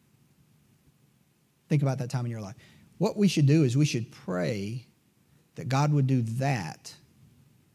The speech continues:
in the lives of every person that we are praying for them to come, to come to know the Lord Jesus Christ.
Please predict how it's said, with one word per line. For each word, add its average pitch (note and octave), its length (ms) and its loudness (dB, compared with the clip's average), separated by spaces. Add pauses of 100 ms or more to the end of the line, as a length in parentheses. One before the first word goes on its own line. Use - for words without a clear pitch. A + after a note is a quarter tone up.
(600)
in C#3 220 2
the C#3+ 100 2
lives B2 380 -2
of G#2+ 160 -10
every D3+ 420 0
person C3 680 -4 (500)
that - 120 -12
we B2+ 280 -2
are A#2+ 80 -4
praying A#2+ 420 -6
for A2+ 220 -12
them A#2 340 -8
to - 100 -14
come, A2+ 300 -10 (420)
to B2+ 120 -6
come A#2+ 180 -6
to A2+ 100 -10
know A2+ 160 -8
the G2+ 120 -10
Lord G#2 180 -12
Jesus G#2 380 -12
Christ. - 420 -20